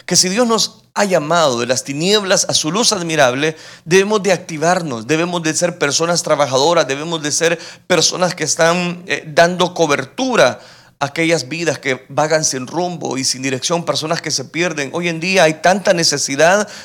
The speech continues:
dentro de la obra de Dios, hoy en día hay tanta necesidad dentro de muchas personas. Y como dice la palabra de Dios, ¿y quién irá si no hay nadie quien les predique? Cada uno de ustedes que me están escuchando,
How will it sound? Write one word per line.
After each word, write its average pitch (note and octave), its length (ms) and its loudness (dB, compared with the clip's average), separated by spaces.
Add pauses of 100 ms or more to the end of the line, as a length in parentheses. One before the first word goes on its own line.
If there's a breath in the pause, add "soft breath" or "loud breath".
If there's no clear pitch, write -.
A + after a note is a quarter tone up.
dentro G3+ 440 0
de C#3+ 80 2
la C3 120 4
obra D#3+ 280 4
de B2+ 120 -2
Dios, E3 340 -6
hoy F3 120 0
en F3+ 80 0
día G3 120 2
hay F#3+ 80 0
tanta B3 640 2 (260 loud breath)
necesidad F3+ 680 4
dentro F#3+ 600 2
de D3 80 0
muchas G#3 440 -2
personas. D3 720 -2 (360 loud breath)
Y D#3 480 0
como D#3 260 2
dice F#3+ 480 0
la D#3 180 2
palabra F3+ 360 6
de E3 120 2
Dios, F3+ 340 -2
¿y E3+ 300 -6
quién G#3 560 -6
irá G#3+ 540 0 (200 soft breath)
si F#3 140 -2
no G#3 80 -2
hay G#3+ 100 0
nadie B3 380 0
quien D3+ 160 -2
les C#3 120 -4
predique? - 640 -8 (760)
Cada D#3 220 6
uno E3 220 0
de D3+ 80 0
ustedes B2+ 480 -2
que C#3 100 -8
me C3 60 -4
están C#3+ 180 0
escuchando, B2+ 640 -2